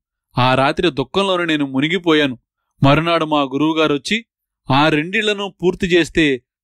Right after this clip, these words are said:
తప్పకుండా ఉపదేశం ఇస్తాను" అన్నారు. ఇంకా ఉంది. మిలారేపా గారికి ఆయన గురువు ఉపదేశం ఇచ్చారో లేదో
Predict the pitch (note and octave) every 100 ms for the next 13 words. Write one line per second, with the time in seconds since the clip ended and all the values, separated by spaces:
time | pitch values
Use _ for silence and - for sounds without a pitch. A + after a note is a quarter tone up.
0 | _ E3 E3 B3+ A3+ G#3+ G3+ F3 F3 F3
1 | F3 D3+ - D3+ D3+ C#3 C#3 C3+ - _
2 | _ _ - C3+ C#3+ D#3+ D#3 C#3+ D3 F#3
3 | - _ _ _ - B2 C3+ C#3+ D3 D3+
4 | D3 D3 D#3 D#3+ C#3+ A2+ - _ _ _
5 | B2+ C3+ C#3 B2+ C#3 D3+ C3+ C#3+ D3+ D3
6 | D3+ C3 - D3+ D3 D3+ C#3+ D3 G3